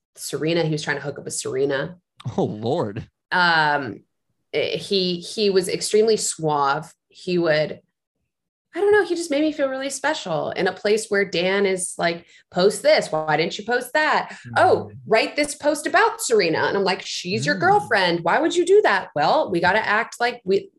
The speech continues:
Speaker 1: you know, like, we gotta cover our bases." And all the while, Carter is there and we're at this very expensive restaurant bar on the Upper East Side.
Speaker 2: Mm.
Speaker 1: Um, he's buying me cocktails I've never drank before.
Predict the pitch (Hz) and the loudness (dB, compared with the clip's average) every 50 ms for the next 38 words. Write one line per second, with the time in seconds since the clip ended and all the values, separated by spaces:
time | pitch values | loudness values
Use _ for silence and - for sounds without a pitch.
0 | _ _ - 147 - 220 220 226 240 269 262 220 180 185 180 180 190 180 - 208 | _ _ -18 -2 0 2 2 4 2 2 0 -2 -2 -2 -4 -4 -4 -4 -2 0
1 | 226 226 220 233 247 294 - 233 226 220 - - - - - - - 208 208 - | 0 0 2 0 -2 -2 -2 -4 -6 -6 -8 -18 -20 -20 -18 -4 -2 0 0 2
2 | - 190 208 233 254 233 214 190 175 175 175 175 - 196 180 180 175 165 160 156 | 2 2 2 4 2 2 2 2 2 2 0 -2 0 0 2 2 2 2 0 0
3 | 156 - 165 165 156 139 147 156 160 - - - 151 160 160 151 165 185 185 185 | 0 0 0 2 2 2 2 2 2 0 -2 -2 -2 -2 -2 0 0 0 2 0
4 | 175 - 147 160 156 151 - - _ - 151 147 143 143 - - - - _ _ | 0 0 0 0 0 0 -2 -6 _ -4 -2 -2 -2 -2 -4 -6 -8 -12 _ _
5 | - - _ _ _ _ _ - 143 160 165 170 170 160 143 143 143 - - - | -20 -20 _ _ _ _ _ -4 -2 0 2 2 2 2 2 0 -2 -4 -4 -4
6 | 139 139 135 - 143 135 135 127 127 - _ _ _ 147 143 143 - - 143 139 | -4 -4 -4 -6 -4 -4 -4 -6 -8 -14 _ _ _ -4 -4 -4 -4 -4 -4 -4
7 | 135 - 135 131 131 135 123 - - 139 135 123 127 - 127 123 123 - - - | -2 -2 -2 0 0 0 0 -2 -4 -6 -6 -6 -6 -4 -4 -6 -6 -6 -4 0
8 | 165 165 160 151 147 147 147 147 - _ _ _ 131 135 139 143 143 143 139 139 | 0 2 2 2 2 0 -2 -4 -10 _ _ _ -8 -8 -6 -6 -4 -2 -2 0
9 | 135 135 131 127 135 135 139 - - - 185 170 165 - 151 147 147 143 143 143 | 2 2 0 0 -2 -4 -8 -12 -8 -6 -6 -6 -2 -2 -2 0 0 -2 -2 -4
10 | 139 - 226 262 254 247 247 - 247 240 226 220 220 214 214 214 214 214 - - | -8 -6 -6 -6 -6 -8 -10 -8 -4 -2 -2 0 0 0 0 0 -2 -6 -6 -6
11 | 156 151 147 135 131 139 127 - - 202 233 247 247 247 - 226 214 - - 226 | -4 -4 -4 -4 -4 -6 -6 -2 -2 0 0 0 -2 -4 -10 -16 -16 -6 -2 0
12 | 220 214 202 196 196 190 185 180 185 180 | 0 2 2 2 2 2 2 0 -2 -2